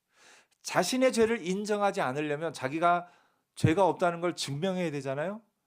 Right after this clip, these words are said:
그러려면 어떻게 해야 되냐면, 다른 사람을 죄인으로 만들어야 돼요. 뭐냐면, 내가 잘못해놓고 내가 죄가 없다고 말하는 순간,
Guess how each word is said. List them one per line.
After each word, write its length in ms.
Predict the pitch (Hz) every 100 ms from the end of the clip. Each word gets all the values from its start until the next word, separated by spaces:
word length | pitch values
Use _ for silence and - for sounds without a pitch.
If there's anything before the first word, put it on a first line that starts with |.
| _ _ _ -
그러려면 520 | 180 202 220 208 170
어떻게 260 | 135 175
해야 80 | 170
되냐면, 520 | 147 135 135 185 123 - _ _ _
다른 460 | - 120 131 190 214
사람을 340 | 170 170 170
죄인으로 460 | - 113 117 117 110
만들어야 440 | 90 82 92 87
돼요. 180 | 85 87 _ _ _ _ _ _ _ _ _ _ -
뭐냐면, 600 | 180 202 190 220 180 104 _ _ _ _ - - - _
내가 300 | 139 190 240
잘못해놓고 1000 | - 165 220 233 233 220 208 233 170 - - _
내가 400 | 120 165 202 226
죄가 380 | - 170 196 214
없다고 560 | 160 185 185 226 214
말하는 380 | 208 170 175 170
순간, 580 | 143 160 143 185 165